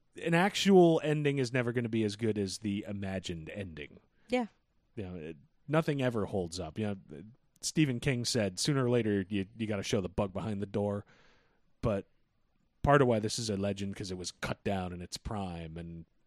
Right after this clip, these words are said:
Speaker 1: you know, we'll, we'll see the ending, and, you know, it's Neil Gaiman. It's gonna be good. Is it gonna be legendary? Uh, maybe if, even if it's legendary, it's,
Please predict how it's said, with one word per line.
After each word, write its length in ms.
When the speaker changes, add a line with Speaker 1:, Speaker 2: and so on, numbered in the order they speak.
Speaker 1:
you 100
know, 100
we'll, 260
we'll 100
see 200
the 120
ending, 360
and, 240
you 100
know, 140
it's 220
Neil 160
Gaiman. 420
It's 140
gonna 180
be 220
good. 340
Is 140
it 20
gonna 100
be 120
legendary? 800
Uh, 360
maybe 220
if, 300
even 200
if 80
it's 120
legendary, 760
it's, 360